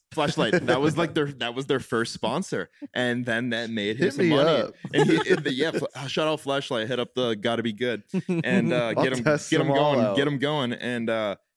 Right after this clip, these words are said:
Speaker 1: that was their first, like, big sponsor. And he's like, "Oh, I can make money off this." And then he bought some, like, real equipment and stuff like that.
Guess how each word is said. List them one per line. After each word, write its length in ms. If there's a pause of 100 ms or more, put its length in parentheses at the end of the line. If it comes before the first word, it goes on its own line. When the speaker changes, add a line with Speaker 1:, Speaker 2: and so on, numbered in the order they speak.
(120)
Speaker 1:
that 200
was 160
their 160
first, 380
like, 240
big 180
sponsor. 460
And 100
he's 100
like, 100
"Oh, 100
I 80
can 220
make 220
money 380
off 240
this." 200
And 140
then 140
he 100
bought 300
some, 120
like, 140
real 220
equipment 400
and 100
stuff 240
like 180
that. 220